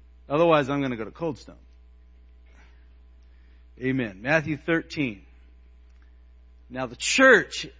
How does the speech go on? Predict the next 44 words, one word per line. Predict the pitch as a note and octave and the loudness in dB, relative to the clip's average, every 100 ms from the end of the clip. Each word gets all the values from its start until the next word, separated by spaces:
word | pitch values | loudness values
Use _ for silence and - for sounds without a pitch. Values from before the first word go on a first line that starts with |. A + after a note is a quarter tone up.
| - | -18
and | C#3+ | -4
this | F3 G3+ | -2 -2
is | G3+ D#3+ | -4 -2
a | D#3 | -4
tag | - F3+ F#3 D#3 | -4 -2 -2 -2
team | F#3 E3+ | -6 -4
and | D3+ | -2
a | C#3+ | -2
little | E3 D#3 | -2 -2
on | D3 B2+ | -4 -6
pastor, | D3+ D3 C#3 C#3+ B2+ - - - - - D#3 | -4 -4 -4 -6 -6 -8 -20 -20 -20 -12 0
very | F3+ | 0
difficult | C#3 D#3+ C#3 D3+ C3+ | 2 -2 -4 -8 -8
to | - | -8
preach | F3 D3+ D3 | -6 -4 -2
after | C3 - A#2+ | -2 -4 -12
services | - D#3+ D3+ C3+ A#2 | -6 -4 -4 -6 -8
like | A#2+ A2+ G#2 | -8 -8 -6
that, | A2 A2 - - - - - - - - | -6 -6 -10 -20 -20 -20 -20 -20 -20 -18
uh, | B2 A2+ A2 A2+ - A#2 | -12 -10 -10 -12 -20 -20
but | A2+ | -12
I | A2+ | -10
have | C3 C#3 | -8 -12
to | - | -10
preach. | F#3+ C3 - B2+ | -6 -6 -8 -8
Amen. | C3 C#3 A#2+ | -4 -2 -4
And | A2 | -8
so, | - C3 A#2+ - - - - - | -6 -4 -4 -6 -20 -20 -20 -14
um, | C3+ B2 A2+ A2 A2 C#3+ | -8 -6 -8 -10 -14 -16
it's | - | -12
kinda | - D3+ | -6 -6
tag | - E3+ D#3+ C3 | -2 0 0 -2
teams | D#3 C3+ | -6 -4
a | |
little. | C#3 D#3 D3+ | -2 -2 -2
We | C3+ | -2
didn't | C3 C#3 - | -4 -8 -10
coordinate | - D#3 C#3+ C3+ A#2 | -6 -4 -4 -6 -6
this | C3 - | -8 -6
at | A#2+ | -4
all, | C3 D3 A#2 C3+ - - - - - - - - | 0 0 -2 -6 -14 -20 -20 -20 -20 -20 -20 -18
uh, | B2 A2+ A2 | -12 -10 -8
but | A2+ A#2 | -8 -8
another | B2 B2 G#2+ | -6 -6 -6